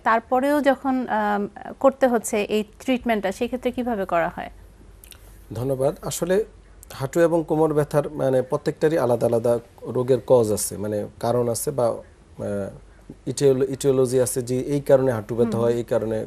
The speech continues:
Speaker 2: কোমর ব্যথা হয়। তো এখন কোমর ব্যথা যদি কোনো অপারেশন হয়ে যায় বা হাঁটু ব্যথার ক্ষেত্রে অপারেশন হয়ে যায়, তারপরে তাকে আমরা যে রিহ্যাব ফিজিওর কথা বলছি
Speaker 1: হুম,
Speaker 2: বা
Speaker 1: হুম।
Speaker 2: পুনর্বাসন ট্রিটমেন্টের কথা,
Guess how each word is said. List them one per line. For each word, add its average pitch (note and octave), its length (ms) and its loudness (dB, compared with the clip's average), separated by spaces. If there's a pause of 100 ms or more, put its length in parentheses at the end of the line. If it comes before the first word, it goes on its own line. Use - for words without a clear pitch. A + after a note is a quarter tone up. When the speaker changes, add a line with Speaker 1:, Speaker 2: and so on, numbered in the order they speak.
Speaker 2:
কোমর G#2 240 -4
ব্যথা G2 220 -8
হয়। F#2 180 -8 (680)
তো - 80 -2
এখন D3+ 440 0
কোমর D3+ 280 2
ব্যথা D3 320 2
যদি C#3 280 -2
কোনো C3+ 200 2
অপারেশন B2+ 400 2
হয়ে B2 220 0
যায় A#2+ 180 4
বা A2+ 160 2
হাঁটু A2+ 260 -4
ব্যথার A#2+ 300 -2
ক্ষেত্রে A#2+ 320 -4
অপারেশন A#2 520 0
হয়ে B2 220 2
যায়, G#2+ 180 0 (380)
তারপরে D#3 400 2
তাকে C3+ 340 0 (400)
আমরা B2 240 2
যে C3 160 4
রিহ্যাব B2+ 240 2
ফিজিওর B2+ 340 2
কথা A#2+ 240 -2
বলছি A2 300 -4
Speaker 1:
হুম, G#3+ 120 0
Speaker 2:
বা A#2+ 80 2
Speaker 1:
হুম। G2+ 80 -2
Speaker 2:
পুনর্বাসন B2 600 -2
ট্রিটমেন্টের B2 520 -6
কথা, D#3 300 -6